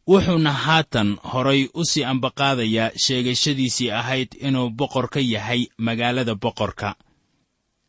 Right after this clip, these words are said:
Iminkana aynu ka hadalno gelitaankii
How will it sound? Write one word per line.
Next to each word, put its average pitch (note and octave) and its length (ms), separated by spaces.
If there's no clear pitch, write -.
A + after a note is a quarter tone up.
Iminkana C3+ 840
aynu B2+ 500
ka D#3+ 160
hadalno B2 600
gelitaankii B2+ 1000